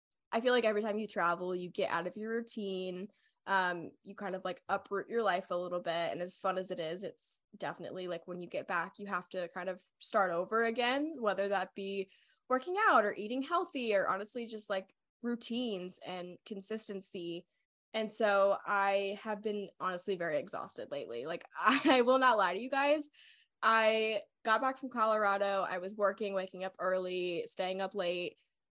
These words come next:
And then I went to go visit Emily, which was so fun. But again, that's still travel. And then I worked again. And then this weekend was my first weekend to actually, like, sit down and relax. And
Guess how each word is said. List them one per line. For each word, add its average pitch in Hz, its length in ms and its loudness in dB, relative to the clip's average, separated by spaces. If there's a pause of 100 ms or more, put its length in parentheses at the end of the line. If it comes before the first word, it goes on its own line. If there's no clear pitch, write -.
(220)
And 214 180 0
then 208 140 2
I 202 100 2
went 202 160 0
to - 80 -12
go 196 100 -4
visit 196 260 -6
Emily, 277 300 4
which 240 140 -2
was 196 160 -8
so 294 260 4
fun. 208 460 2 (100)
But 208 140 -2
again, 196 300 0
that's 196 300 -2
still 202 220 -2
travel. 190 600 0 (460)
And 220 120 -4
then 196 80 -2
I 180 60 0
worked 269 280 4
again. 233 340 4
And 214 160 -2
then 202 140 -4
this 240 220 -2
weekend 247 260 -2
was 226 140 -4
my 208 120 -2
first 202 280 -2
weekend 196 320 -6
to 190 80 -6
actually, 185 340 -6
like, 175 220 -10
sit - 260 -10
down 180 140 -6
and 180 80 -10
relax. 175 520 -2 (600)
And 214 440 2